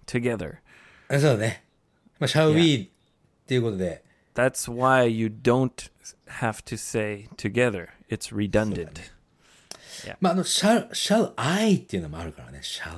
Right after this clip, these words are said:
Speaker 2: I?
Speaker 1: Yep.
Speaker 2: まあ、この辺は、この辺ね、詳しくやっ-、まあ、まあ、要するにshall weはそういう意味だと思って、とりあえずは今回は収めておいてください。
Speaker 1: Either way, shall.
Speaker 2: うん。うん。
Speaker 1: Shall sounds quite,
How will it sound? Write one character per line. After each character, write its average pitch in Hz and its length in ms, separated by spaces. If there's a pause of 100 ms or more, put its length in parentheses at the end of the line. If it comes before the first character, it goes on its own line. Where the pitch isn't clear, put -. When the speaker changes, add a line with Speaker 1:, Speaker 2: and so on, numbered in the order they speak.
Speaker 2:
I? 98 420 (1200)
Speaker 1:
Yep. 247 260
Speaker 2:
ま 170 80
あ、 - 20
こ 208 80
の 220 80
辺 196 220
は、 170 60
こ - 120
の 214 80
辺 214 220
ね、 208 160
詳 196 140
し 185 80
く - 80
や 131 80
っ-、 - 20 (500)
ま 269 120
あ、 208 40
ま 196 100
あ、 - 20
要 180 120
す - 80
る 208 40
に 185 60
shall 190 220
we 254 160
は 208 120
そ 123 140
う - 40
い - 20
う - 40
意 - 40
味 240 60
だ 135 140
と 113 120
思 98 140
っ 123 60 (240)
て、 - 100
と - 100
り 117 100
あ 147 40
え 196 60
ず 202 100
は 127 140
今 123 260
回 95 180
は 71 160 (340)
収 - 160
め 90 100
て 156 60
お 180 40
い - 20
て 202 60
く 185 60
だ - 20
さ - 0
い。 - 0
Speaker 1:
Either 156 80
way, 131 460
shall. 110 880 (380)
Speaker 2:
う 151 40
ん。 - 20
う 139 40
ん。 - 20
Speaker 1:
Shall 139 600
sounds 113 760
quite, - 440